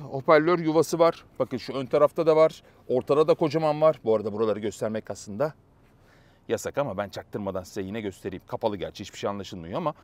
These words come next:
on dört hoparlörlük bir Kanton müzik sistemi var. On dört hoparlör de şimdiye kadar hiçbir otomobilde duymadığım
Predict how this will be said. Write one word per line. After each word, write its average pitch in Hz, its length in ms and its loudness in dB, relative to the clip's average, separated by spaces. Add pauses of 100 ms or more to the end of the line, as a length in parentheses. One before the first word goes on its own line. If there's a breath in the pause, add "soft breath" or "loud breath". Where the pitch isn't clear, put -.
on 165 220 0
dört 143 180 0
hoparlörlük 117 540 0
bir 147 120 -2
Kanton 143 440 -2
müzik 120 280 -8
sistemi 104 320 -8
var. 147 180 2 (180)
On 123 180 -6
dört 127 180 -4
hoparlör 123 420 0
de 147 80 -2
şimdiye 123 320 -6
kadar 120 200 2
hiçbir 120 200 -6
otomobilde 107 440 -6
duymadığım 117 460 -4